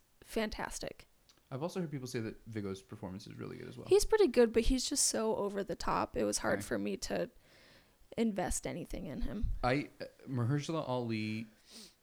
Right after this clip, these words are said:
Speaker 2: I'm, I was completely sold on him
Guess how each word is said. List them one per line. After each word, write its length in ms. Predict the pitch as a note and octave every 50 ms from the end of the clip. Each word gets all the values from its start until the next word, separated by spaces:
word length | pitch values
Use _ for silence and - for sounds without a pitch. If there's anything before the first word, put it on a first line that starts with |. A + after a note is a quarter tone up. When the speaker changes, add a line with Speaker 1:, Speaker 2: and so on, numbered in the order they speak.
| _ _ _ _ - - - - - - - - - - - - - - - - - - - - - B2+
Speaker 2:
I'm, 220 | B2+ B2+ B2 A#2 - -
I 140 | A#2 A2 A2+
was 200 | A2+ A2+ A2 -
completely 520 | - - G#2+ - - - B2 A#2+ A#2+ A#2+ G#2+
sold 340 | - - - A2 G#2 F#2+ G2
on 140 | G2 F#2+
him 400 | F#2 G2+ G2 F#2 F#2 F#2 F#2+ G#2+